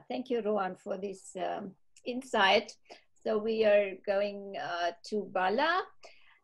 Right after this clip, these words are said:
So for a key takeaway from, or learnings from these, uh,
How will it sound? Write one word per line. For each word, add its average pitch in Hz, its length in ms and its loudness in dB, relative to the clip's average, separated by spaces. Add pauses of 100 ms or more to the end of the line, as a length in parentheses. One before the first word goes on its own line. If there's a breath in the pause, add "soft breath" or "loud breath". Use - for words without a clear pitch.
(140)
So 226 200 0
for 226 320 0
a 202 280 6
key - 340 -2
takeaway 208 880 4
from, - 520 -4
or 175 240 -4
learnings 247 400 0
from 214 260 0
these, 214 420 -4
uh, 190 280 2